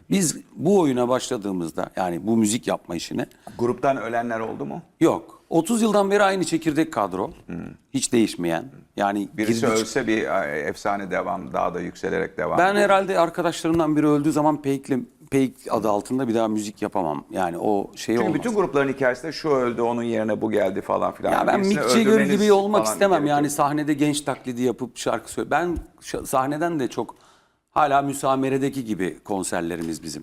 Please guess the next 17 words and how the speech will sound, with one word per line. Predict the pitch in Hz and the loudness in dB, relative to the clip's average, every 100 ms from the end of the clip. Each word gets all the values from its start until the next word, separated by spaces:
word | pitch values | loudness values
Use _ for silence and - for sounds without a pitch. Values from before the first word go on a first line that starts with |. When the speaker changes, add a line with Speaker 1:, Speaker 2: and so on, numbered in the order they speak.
| - | -6
Speaker 1:
Yani | 107 101 | -4 -2
ben | 120 117 | -2 -2
sahne | - 117 120 | -2 -2 -2
şovum | - 120 123 113 | -2 -2 0 0
da | |
yoktur. | 82 - - _ _ _ _ _ - | -4 -8 -20 _ _ _ _ _ -4
Yani | 104 | -2
rockstarlık | 110 131 - - 131 139 131 | 0 0 -2 -4 -2 -2 -6
kavramına | - 120 123 127 135 | -2 0 0 -4 -4
da | 127 - | -4 -4
karşıyım | 110 98 - 98 90 87 113 | -4 -4 -4 -6 -6 -6 -6
ve | 107 | -6
inanmıyorum | - 123 107 98 82 78 | -4 -4 -2 -2 -4 -6
ona. | 80 - - _ _ - - _ _ - | -8 -10 -14 _ _ -20 -20 _ _ -2
Ben | 170 | -2
şarkı | 202 151 143 - | 0 0 -2 -4
yazarıyım. | 139 101 98 131 | -8 -6 -8 -8